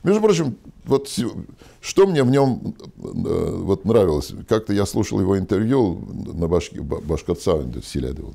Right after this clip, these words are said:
да. Мне очень понравился его язык. Он владеет настоящим. Я вот таких людей очень уважаю. Вот, вот, вот. Сам не могу, а вот он. Но, конечно, человек, он был не готовый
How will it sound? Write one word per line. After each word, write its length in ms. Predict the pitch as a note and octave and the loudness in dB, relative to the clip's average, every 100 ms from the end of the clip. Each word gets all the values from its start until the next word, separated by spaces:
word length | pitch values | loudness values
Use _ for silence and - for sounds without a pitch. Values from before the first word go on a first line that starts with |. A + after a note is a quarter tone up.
| - | -18
да. 60 | - - _ _ _ - | -20 -20 _ _ _ -6
Мне 140 | E2 - | -6 -2
очень 300 | G2+ A#2 F2+ | 0 0 -2
понравился 420 | D#2 C2+ C#2 - - | -6 -8 -8 -10 -12
его 140 | A#1 | -12
язык. 320 | B1+ - - - _ _ _ _ _ _ | -12 -12 -16 -20 _ _ _ _ _ _
Он 220 | - D2+ - _ _ _ _ - - - | -8 -8 -12 _ _ _ _ -20 -20 -16
владеет 580 | C#2+ D#2+ D#2 D#2+ D2+ C2+ | -6 -2 -2 -2 -2 -4
настоящим. 520 | A1+ - C#2+ B1 - | -12 -10 -8 -6 -6
Я 100 | - | -2
вот 160 | F2 F#2 | 0 0
таких 320 | F2 F#2 F2+ | -4 -6 -6
людей 240 | F#2 F#2 F2+ | -4 -2 -4
очень 220 | D#2+ D2+ | -4 -6
уважаю. 480 | D#2 D#2 C#2+ A#1+ - | -4 -4 -6 -8 -12
Вот, 100 | - - | -16 -18
вот, 120 | - - | -20 -18
вот. 160 | - - _ - - - - - - - _ - | -16 -16 _ -20 -20 -20 -20 -18 -18 -20 _ -6
Сам 300 | - F#2 F#2 | 0 2 2
не 80 | |
могу, 420 | F2+ F2 F#2+ B2+ F2+ | 4 2 4 4 4
а 60 | |
вот 280 | D#2+ F2 - - - | 4 0 -2 -20 -16
он. 280 | - D#2+ D#2 - - - - - - | -10 -8 -10 -14 -20 -20 -20 -20 -2
Но, 960 | A#2 E3+ E3+ D3 A#2+ A2+ G#2 G2 F#2 F2+ | 4 8 10 10 10 8 8 6 4 2
конечно, 400 | G2 G#2+ B2+ G#2 | 2 2 2 0
человек, 420 | - G#2 A2 F#2+ | 2 4 4 4
он 140 | F2 E2 | 2 0
был 160 | D#2+ | 0
не 120 | E2+ F2 | 0 2
готовый 600 | E2+ E2 G2+ G2 F2+ | 0 2 0 2 -2